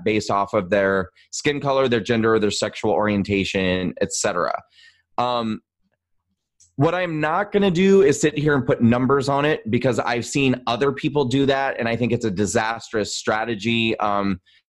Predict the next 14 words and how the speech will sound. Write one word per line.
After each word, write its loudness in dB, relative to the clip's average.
there 0
are -6
others -2
in 0
the 0
conservative 0
movement 2
who 4
have 2
said, 0
"I 0
am -4
going 0
to, 2